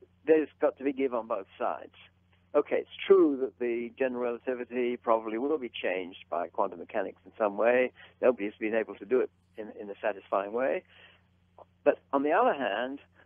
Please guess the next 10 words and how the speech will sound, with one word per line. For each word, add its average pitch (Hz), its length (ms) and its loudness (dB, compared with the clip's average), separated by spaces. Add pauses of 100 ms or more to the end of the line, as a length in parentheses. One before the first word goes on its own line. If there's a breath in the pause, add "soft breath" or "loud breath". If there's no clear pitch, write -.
the 135 100 2
rules 185 320 8
of 180 140 -4
quantum 214 320 0
mechanics 110 560 -8 (120)
will 156 140 4
also 160 400 0
have 120 140 -10
to 107 80 -4
give. 85 240 -2